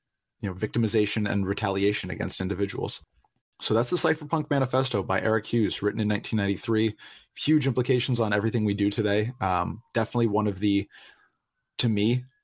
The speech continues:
most influential texts for why crypto and crypto art developed the ethos that it did.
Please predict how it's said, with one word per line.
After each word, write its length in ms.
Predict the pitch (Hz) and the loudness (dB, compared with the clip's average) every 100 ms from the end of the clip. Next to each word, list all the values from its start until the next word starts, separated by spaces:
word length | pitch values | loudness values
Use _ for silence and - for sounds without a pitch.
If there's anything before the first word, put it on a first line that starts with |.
| _ | _
most 280 | 107 104 101 | 0 0 2
influential 400 | 110 107 101 104 | 0 0 0 -2
texts 400 | - 101 - - | 0 -2 -2 -4
for 520 | - - 95 90 90 _ - | -4 0 0 0 -2 _ -6
why 220 | 98 98 | 0 0
crypto 440 | 104 110 113 113 123 _ _ _ - | 0 -2 0 0 -2 _ _ _ -10
and 100 | 98 | -8
crypto 300 | 107 101 92 | -4 -2 0
art 180 | 95 113 | 0 0
developed 320 | 101 98 104 | 0 0 0
the 100 | - | -2
ethos 280 | 107 104 101 | -2 0 -2
that 100 | 95 | -2
it 100 | 92 | -2
did. 220 | 101 120 | -2 -2